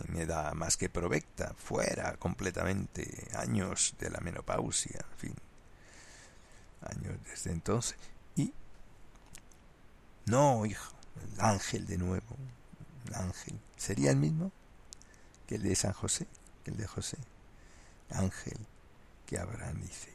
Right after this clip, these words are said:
cuando ya él levantaba la mano con la daga, con el cuchillo, para sacrificar a su hijo, a su hijo, como si fuera un corderillo, pero no es un corderillo, es Isaac, es su hijo,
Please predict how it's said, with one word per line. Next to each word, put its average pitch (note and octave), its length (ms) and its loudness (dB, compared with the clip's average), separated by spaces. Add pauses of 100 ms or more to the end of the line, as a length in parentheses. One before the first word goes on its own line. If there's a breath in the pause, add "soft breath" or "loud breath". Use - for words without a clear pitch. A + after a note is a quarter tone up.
(1040)
cuando - 260 -4
ya E2+ 260 2
él A2+ 160 4
levantaba F2 640 2
la E2 120 -4
mano F#2 320 4
con E2 200 0
la E2 120 -4
daga, - 340 0
con E2+ 160 2
el E2+ 100 2
cuchillo, D2 520 2 (420 loud breath)
para F#2 220 2
sacrificar F#2 640 0
a A#2 100 0
su - 240 6
hijo, - 480 -2 (200)
a A2+ 80 -6
su - 240 0
hijo, - 360 -6 (1400 soft breath)
como - 220 0
si A#2+ 120 2
fuera D#3 220 8
un D3 60 10
corderillo, C#3 600 10
pero G#2+ 160 10
no C3+ 80 10
es C#3 140 8
un F#2 80 -6
corderillo, D3 540 6
es - 160 8
Isaac, - 460 8 (140)
es - 100 -2
su - 200 -2
hijo, - 320 -12